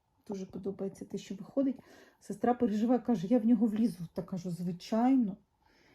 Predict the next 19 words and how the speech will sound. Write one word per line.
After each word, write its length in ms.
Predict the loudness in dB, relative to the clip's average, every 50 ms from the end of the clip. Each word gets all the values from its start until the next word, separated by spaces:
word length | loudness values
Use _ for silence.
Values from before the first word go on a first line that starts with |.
| _ _ _ _ _ _
Він 140 | -4 -4 -2
такий, 300 | -2 -4 -6 -6 -4 -2
мені 240 | 0 0 0 -2 -4
здається, 500 | -6 -6 -4 -4 -4 -4 -6 -8 -10 -14
класно 680 | -14 -12 -8 -6 -6 -6 -6 -8 -8 -8 -8 -8 -8 -12 _ _ _ _ _ _ _ _ _
буде 220 | -14 -12 -10 -10 -10
виглядати. 720 | -10 -10 -10 -10 -10 -10 -10 -10 -12 -14 -14 _ -16 -16 -16 _ _ _ _ _ _ -20 _ _ _ _ _ _ _ _ _ _ _ _ _ -8
Так, 480 | -6 -6 -6 -6 -8 -12 -18 -20 -20 _ _ _ _ _ _ _ _ _
ну, 180 | -4 -4 -4 -4 -6 -12 _ _ _ _ _ _ _ _ _ _ _ _ _ _ _ _ _ _ -20 -20 -20 -20 -20 -20 -20 -20 -20 -20 -20 -20 -20 _ _ _ _ _ _ _ _ _ _ _ 4
е, 340 | 6 8 8 8 8 6 4 2 0 -6 -8 -10 -12 -8 -4
пишіть 300 | -4 0 2 2 0 0
комен-, 440 | 0 0 2 2 4 4 2 0 -2
в 80 | -2
коментарях, 720 | 0 2 4 4 4 2 2 0 0 0 0 -2 -2 -2 -2
як 200 | -2 -2 0 0
вам 160 | 2 4 6
мій 440 | 6 8 6 6 4 0 -4 -16 -20 -20 -20 -20 -20 -20 -20 -20 -20 -20 -20 -20 _ _ _ _ _ _ 2
майже 540 | 4 4 6 4 2 2 0 -2 -2 -2 -2
результат. 600 | -2 -4 -4 -4 -6 -4 -2 0 2 2 2